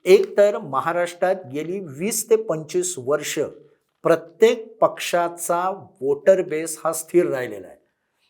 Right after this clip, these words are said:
तो कोणाचा वीस टक्के आहे, कोणाचा अठरा टक्के आहे, कोणाचा पंचवीस टक्के आहे, बावीस टक्के आहे, पण तो स्थिर राहिलेला आहे, तो बदलत नाहीये. कुठलाही पक्ष अन्य पक्षांवर कुरघोडी करू शकत नाहीये,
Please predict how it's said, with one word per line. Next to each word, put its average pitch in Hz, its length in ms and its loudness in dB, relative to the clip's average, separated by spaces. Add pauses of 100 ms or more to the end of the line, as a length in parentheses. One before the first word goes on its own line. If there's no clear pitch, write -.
(180)
तो 147 60 -2
कोणाचा 147 360 -4
वीस 147 280 -8
टक्के 165 240 -2
आहे, 175 120 2
कोणाचा 143 320 -4
अठरा 131 220 -4
टक्के 160 280 -6
आहे, 165 100 -2
कोणाचा 143 260 -8
पंचवीस 143 460 -10
टक्के 165 240 -4
आहे, 160 180 -2
बावीस 143 420 -4
टक्के 156 220 -6
आहे, 165 80 2
पण 190 180 -2
तो 202 140 4
स्थिर 240 320 -2
राहिलेला 147 380 2
आहे, - 100 -18 (280)
तो 175 60 2
बदलत 175 480 2
नाहीये. 131 420 -10 (260)
कुठलाही 190 460 2
पक्ष 202 320 -2
अन्य 202 280 0
पक्षांवर 196 540 -2
कुरघोडी 165 460 0
करू 170 240 -4
शकत 147 380 -8
नाहीये, 92 320 -20